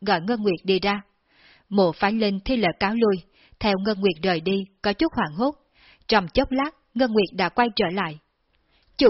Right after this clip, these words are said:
nhân, người đưa ra hai cái lựa chọn này, thì hơi có." Ngân Nguyệt dừng đôi mắt sáng, lòng lành lưu chuyển bật cười. "Thật là có gì kỳ lạ sao, ngặt nghèo. Vừa đúng lúc ta cần một vị tu sĩ trẻ tuổi làm thiếp,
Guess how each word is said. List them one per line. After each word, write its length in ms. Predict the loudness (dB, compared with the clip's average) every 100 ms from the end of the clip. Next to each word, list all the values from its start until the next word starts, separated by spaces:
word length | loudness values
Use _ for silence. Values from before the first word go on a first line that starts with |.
| 4
nhân, 320 | 2 2 -2 -8 _ _
người 180 | 2 4
đưa 140 | 4 2
ra 180 | 2 0
hai 200 | 0 0
cái 160 | 2
lựa 180 | 2 2
chọn 320 | 0 -2 -2
này, 240 | -2 -2 -4 -10 -20 -20 -20 _
thì 200 | 2 2 2 0 -2
hơi 180 | -2 0
có." 600 | 0 -2 -2 -6 -6 -10 _ _ _ _ _ -2
Ngân 260 | 0 2
Nguyệt 180 | 2 0 0
dừng 240 | 0 2
đôi 120 | 2 0
mắt 120 | -2
sáng, 380 | -4 -4 -2 -4 -10 _
lòng 240 | -2 0
lành 240 | 0 0 0
lưu 140 | -2
chuyển 320 | 0 -2 0
bật 240 | 0 -2 0
cười. 180 | -2 -2 -8 _ _ _ _ _ _ _
"Thật 200 | 0 0
là 240 | 2 0 0
có 140 | -2
gì 140 | 2 2 2
kỳ 80 | 2
lạ 180 | 2 -2
sao, 360 | -2 -4 -4 -6 _ _ -2
ngặt 300 | 0 0 0
nghèo. 200 | -4 -4 -12 _ _ _
Vừa 200 | 0 2
đúng 160 | 2 0
lúc 140 | 0 0
ta 100 | -2 0
cần 240 | 0 0 -2
một 80 | -2
vị 80 | -2 0
tu 120 | 0
sĩ 140 | 0 0 0
trẻ 140 | -2
tuổi 200 | -2 -2
làm 200 | -2 -4
thiếp, 240 | -4 -4